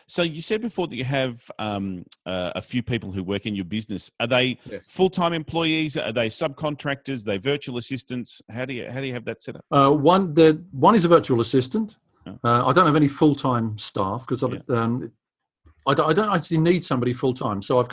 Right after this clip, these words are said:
Speaker 2: I've got an accountant. Uh, I've got three camera crew that I use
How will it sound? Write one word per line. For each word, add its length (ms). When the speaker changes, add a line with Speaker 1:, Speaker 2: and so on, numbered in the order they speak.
Speaker 2:
I've 140
got 140
an 80
accountant. 560
Uh, 220
I've 80
got 160
three 440
camera 500
crew 460
that 100
I 120
use 540